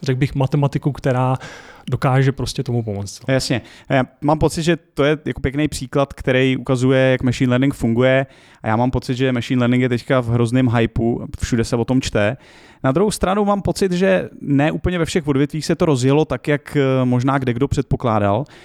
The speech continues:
Speaker 2: Jak to vidíš ty teďka vůbec tu současnou situaci na trhu? Máš pocit, že tohle je ta cesta, eh, nachytřování těch zařízení, takže v podstatě nějaký I O T projekty,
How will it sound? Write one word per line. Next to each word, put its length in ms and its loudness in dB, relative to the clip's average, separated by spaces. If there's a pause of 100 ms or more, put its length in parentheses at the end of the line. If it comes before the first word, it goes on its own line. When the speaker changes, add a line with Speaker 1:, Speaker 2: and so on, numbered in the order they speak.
(140)
Speaker 2:
Jak 120 0
to 80 0
vidíš 300 -4
ty 380 -2
teďka 280 -2
vůbec 280 -2
tu 120 -6
současnou 880 0
situaci 500 -2
na 100 0
trhu? 400 2 (380)
Máš 180 0
pocit, 320 -4
že 380 2 (160)
tohle 320 0
je 100 0
ta 220 0
cesta, 640 0
eh, 40 -4 (260)
nachytřování 880 -2
těch 220 -4
zařízení, 440 0
takže 160 -2
v 40 -2
podstatě 300 -4
nějaký 300 0
I 140 0
O 100 0
T 140 -6
projekty, 540 -4